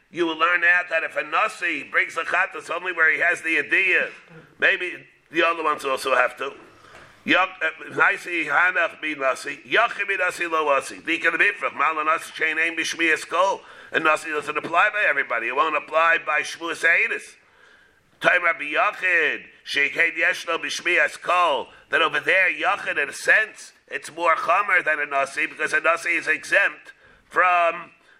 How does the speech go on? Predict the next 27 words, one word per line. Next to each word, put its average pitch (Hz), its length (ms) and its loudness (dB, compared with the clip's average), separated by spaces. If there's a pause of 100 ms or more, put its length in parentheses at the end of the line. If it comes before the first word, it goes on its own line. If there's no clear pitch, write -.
the 147 140 0
din 170 240 2
of 170 100 0
Shmuas 170 400 -4
Eidos. 175 460 0 (200)
If 139 100 -20
that's 117 180 -10
not 139 180 2
an 120 100 -12
exemption, 131 520 -2
it's 104 100 -16
because 131 180 -14
he 139 80 -2
doesn't 139 300 -2
have 185 360 2
it. - 60 -20 (760)
He 143 140 -2
doesn't 147 240 0
have 175 200 2
it. 131 60 -14
He 117 60 -20
can't 160 240 -6
c-, 160 220 -4
come 160 200 0
and 156 120 -6
be 147 120 -4
made. 170 400 0